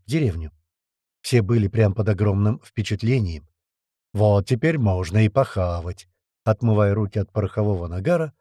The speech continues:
довольно произнес Слива. «Леший, есть че?» «Есть, ща все будет». Пока мы развлекались во враге, девушки и женщины в деревне накрыли нам под навесом во дворе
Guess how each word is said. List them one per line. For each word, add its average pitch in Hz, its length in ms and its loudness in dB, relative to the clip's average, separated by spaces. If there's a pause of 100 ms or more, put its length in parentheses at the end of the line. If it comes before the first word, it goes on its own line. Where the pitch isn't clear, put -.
(220)
довольно 220 400 4
произнес 160 480 -4
Слива. 92 380 -4 (200)
«Леший, 110 360 2
есть 107 280 2
че?» 226 220 2 (520)
«Есть, 147 600 2
ща 165 320 4
все 139 240 2
будет». 127 440 -2 (760)
Пока 240 260 2
мы 226 300 4
развлекались 120 640 0
во 98 100 -4
враге, 170 460 -2 (380)
девушки 107 460 0
и - 20 2
женщины 117 440 0
в 95 60 0
деревне 98 480 -2
накрыли 110 460 0
нам 104 240 0
под 95 160 -6
навесом 107 440 -2
во 104 100 -2
дворе 107 340 -4